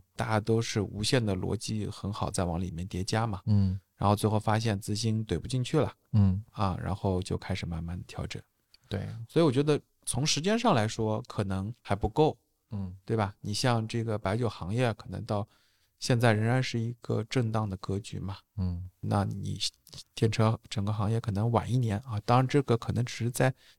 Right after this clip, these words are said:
Speaker 1: 技术上的一个角度来看这个事儿。
Speaker 2: 嗯，这是，这是从二级市场的角度啊。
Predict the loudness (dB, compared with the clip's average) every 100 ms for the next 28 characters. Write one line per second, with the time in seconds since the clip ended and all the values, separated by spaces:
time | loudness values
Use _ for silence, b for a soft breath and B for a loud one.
0 | _ 0 2 0 -2 -4 -6 -8 -8 -6
1 | -8 -4 -4 -4 -10 -10 -6 -4 -4 -6
2 | -6 -6 -8 -2 0 0 2 2 2 0
3 | 0 2 6 6 4 0 -4 -4 -4 -6
4 | -6 -8